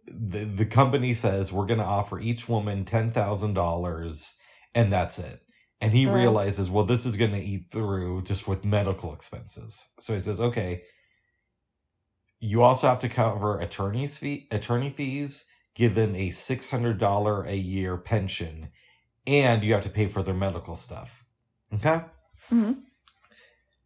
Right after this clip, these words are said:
Speaker 1: They reluctantly ag-, agree to this. Now, the girls wanted fifteen thousand, but they're willing to settle at this point.
Speaker 2: Uh-huh.
Speaker 1: Okay?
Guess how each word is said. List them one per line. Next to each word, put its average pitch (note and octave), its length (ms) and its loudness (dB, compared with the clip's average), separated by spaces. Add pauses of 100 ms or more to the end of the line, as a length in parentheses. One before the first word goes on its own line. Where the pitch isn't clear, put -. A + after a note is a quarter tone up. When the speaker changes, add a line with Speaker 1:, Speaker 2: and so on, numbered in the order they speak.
(240)
Speaker 1:
They B2 220 4
reluctantly A#2+ 1080 2
ag-, F#2+ 300 -4
agree G2 460 0
to E2+ 100 -2
this. D#2+ 260 -6
Now, A#2 120 8
the A2+ 100 6
girls C3+ 280 6
wanted G#2 360 2
fifteen G2 380 0
thousand, E2 320 -2
but F#2+ 120 2
they're G#2+ 100 4
willing F#2+ 440 2
to E2 80 -4
settle - 360 -8
at - 80 -18
this - 160 -16
point. - 260 -16 (120)
Speaker 2:
Uh-huh. A3 220 4 (320)
Speaker 1:
Okay? A2+ 260 0